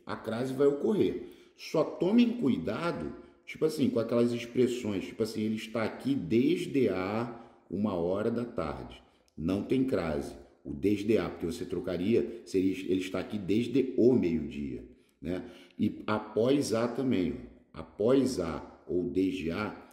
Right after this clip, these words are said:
nunca haverá crase. Nunca. Beleza? Então, ó, a segunda lacuna não tem crase. Aí eu eliminei essa, essa e essa. Qual foi o gabarito da banca?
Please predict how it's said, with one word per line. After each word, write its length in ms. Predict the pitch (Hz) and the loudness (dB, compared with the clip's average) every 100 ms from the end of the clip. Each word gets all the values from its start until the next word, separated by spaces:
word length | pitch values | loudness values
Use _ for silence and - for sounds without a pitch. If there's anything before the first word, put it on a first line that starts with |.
| - - | -20 -6
nunca 360 | 80 120 131 | -2 0 0
haverá 320 | 135 135 123 | 0 2 0
crase. 520 | 123 92 76 69 64 - - - | -2 -2 -2 -4 -6 -12 -16 -8
Nunca. 420 | 87 98 85 - - _ _ _ | -4 -4 -6 -12 -20 _ _ _
Beleza? 520 | - 120 131 127 120 - - _ _ - | -6 2 4 2 -2 -10 -20 _ _ -14
Então, 300 | 73 85 120 | -6 0 2
ó, 240 | - - - | 2 -2 -6
a 80 | |
segunda 480 | 95 - 104 120 160 143 | -6 -4 -2 0 0 0
lacuna 400 | - - 151 143 | -2 -6 -4 0
não 320 | 107 117 170 | 2 2 0
tem 200 | - 214 | -2 -4
crase. 520 | - 101 73 65 - - _ _ - | -2 -2 -2 -6 -10 -18 _ _ -8
Aí 200 | 78 95 | -2 0
eu 100 | 98 | 0
eliminei 640 | 98 98 92 85 80 78 | 0 -2 -2 0 0 0
essa, 400 | 85 110 120 - | -2 -4 -4 -4
essa 480 | 80 76 92 - - | -2 0 -2 -4 -2
e 60 | |
essa. 360 | 82 69 - - - _ _ - | 0 -2 -6 -16 -20 _ _ -6
Qual 160 | 90 | -4
foi 160 | 90 101 | -2 0
o 60 | 101 | 2
gabarito 500 | 101 98 98 92 87 | 2 0 -2 -4 -4
da 140 | 90 | -4
banca? 500 | 78 92 82 65 60 | -2 0 0 -4 -12